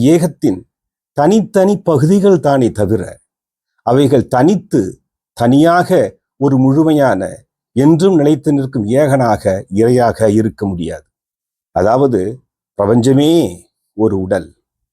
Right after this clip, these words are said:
அதில் காண்பனவெல்லாம் அதன் அங்கங்கள். கடவுள் தனித்து ஒருவன் தனியாக நிற்கவில்லை. வானத்தில் ஏதோ ஒரு இடத்தில் தனக்காக தங்குமிடமாக கொள்ளவில்லை.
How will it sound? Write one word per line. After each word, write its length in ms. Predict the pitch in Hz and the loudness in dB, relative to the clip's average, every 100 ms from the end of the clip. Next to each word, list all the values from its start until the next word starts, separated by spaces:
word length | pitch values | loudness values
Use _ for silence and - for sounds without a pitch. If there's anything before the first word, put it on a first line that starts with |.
| _ _ _ _ | _ _ _ _
அதில் 240 | 123 127 107 | 0 0 0
காண்பனவெல்லாம் 920 | - 202 214 170 127 120 113 117 92 85 _ _ | -2 0 2 2 2 0 2 0 -4 -14 _ _
அதன் 260 | 110 113 | -4 -2
அங்கங்கள். 520 | 101 101 117 110 80 - _ _ _ _ _ _ _ | -4 -4 -2 -4 -6 -16 _ _ _ _ _ _ _
கடவுள் 380 | 139 143 220 185 139 98 85 - _ _ _ _ | -2 2 2 2 0 -2 -6 -16 _ _ _ _
தனித்து 380 | 123 151 190 - 208 | 0 0 -2 0 0
ஒருவன் 400 | 135 127 113 92 82 | 2 2 0 -2 -4
தனியாக 460 | 107 127 143 117 | -2 2 0 0
நிற்கவில்லை. 500 | 104 104 107 95 78 - _ _ _ _ _ _ - | -4 -2 -4 -2 -6 -10 _ _ _ _ _ _ -4
வானத்தில் 480 | 110 160 147 160 117 | 0 0 0 0 2
ஏதோ 220 | 117 131 165 | 2 2 2
ஒரு 180 | 214 220 | 2 2
இடத்தில் 400 | 185 - - 160 | 2 0 -2 -2
தனக்காக 500 | 143 143 - 156 147 | 0 -2 -2 -2 -2
தங்குமிடமாக 760 | 160 135 156 170 147 139 123 98 | 0 0 2 0 0 0 0 -2
கொள்ளவில்லை. 540 | - 90 82 80 80 | -2 -4 -4 -8 -16